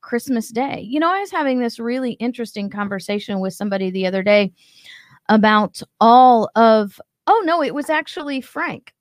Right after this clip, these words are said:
I was on Frank's show, and Frank brings me on to do his, his history and Constitution education segments. And we were talking about all of the miraculous weather events that happened,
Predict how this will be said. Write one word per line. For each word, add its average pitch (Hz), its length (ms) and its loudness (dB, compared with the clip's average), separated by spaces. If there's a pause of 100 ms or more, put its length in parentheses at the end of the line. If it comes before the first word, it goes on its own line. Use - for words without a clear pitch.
(240)
I 233 100 -8
was 226 120 -6
on 247 80 -2
Frank's 269 340 -2
show, 196 320 -2 (600)
and 214 180 0
Frank 269 300 0
brings 240 300 0
me 214 160 0
on 247 240 -2
to 208 100 -6
do 202 460 -4 (240)
his, 190 320 -8 (180)
his 190 500 -4 (160)
history 214 800 -2
and 185 480 -6 (120)
Constitution 214 680 -6
education 190 580 -4
segments. 196 540 -4
And 185 160 -6 (480)
we 302 140 2
were 403 100 -2
talking 277 420 0
about 208 560 0
all 254 500 4
of 220 360 4 (120)
the 202 160 -2
miraculous 214 1200 -4 (500)
weather 208 540 0
events - 520 -10
that 185 120 -10
happened, 180 640 -14